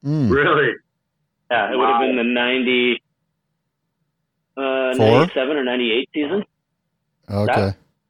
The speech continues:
Speaker 1: Yeah, Favre won.
Speaker 3: ninety-seven
Speaker 1: What
Speaker 3: or
Speaker 1: did Green
Speaker 3: ninety-eight?
Speaker 1: Bay? Green Bay won that. They, what, Favre won, what, ninety-nine?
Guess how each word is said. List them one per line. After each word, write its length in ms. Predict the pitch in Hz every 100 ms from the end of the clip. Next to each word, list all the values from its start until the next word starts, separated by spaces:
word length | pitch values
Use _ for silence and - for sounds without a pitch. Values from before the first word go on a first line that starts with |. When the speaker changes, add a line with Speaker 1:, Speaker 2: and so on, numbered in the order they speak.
| _ _ _ _ _ _ _ _ _ _ _ _ _ _ _ _ _ 233 _ _
Speaker 1:
Yeah, 300 | 123 110 107
Favre 280 | 95 110 113
won. 100 | 113
Speaker 3:
ninety-seven 300 | 113 - 160
Speaker 1:
What 100 | 139
Speaker 3:
or 40 |
Speaker 1:
did 60 | 135
Green 20 |
Speaker 3:
ninety-eight? 360 | 120 120 117 104
Speaker 1:
Bay? 200 | 110 123
Green 220 | 110 120
Bay 120 | 117
won 340 | 110 104 104 101
that. 280 | 92 95 98
They, 200 | 104 107
what, 300 | 104 107 101
Favre 200 | 107 104
won, 240 | 104 101
what, 180 | 98 95
ninety-nine? 840 | 95 101 104 104 98 101 127 151